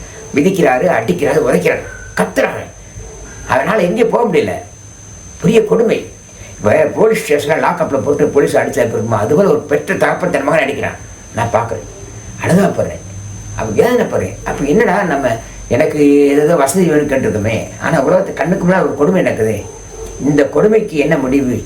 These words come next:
இந்த கொடுமை எப்படி தீரும்? ஏனுக்கு இவ-, இவனுக்கு இவன் அப்பாவே அடிக்கிறா,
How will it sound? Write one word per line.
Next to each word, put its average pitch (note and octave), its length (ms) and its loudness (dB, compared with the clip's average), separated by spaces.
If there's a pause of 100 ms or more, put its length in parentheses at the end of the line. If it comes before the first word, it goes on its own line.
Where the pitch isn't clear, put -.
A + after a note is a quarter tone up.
(680)
இந்த C#3 140 2
கொடுமை F#3 280 2
எப்படி D#3+ 360 2
தீரும்? D3 400 2
ஏனுக்கு G#3+ 420 2
இவ-, D3+ 140 0
இவனுக்கு D3 320 0
இவன் D3+ 240 2
அப்பாவே A#3+ 400 0
அடிக்கிறா, D#3+ 320 0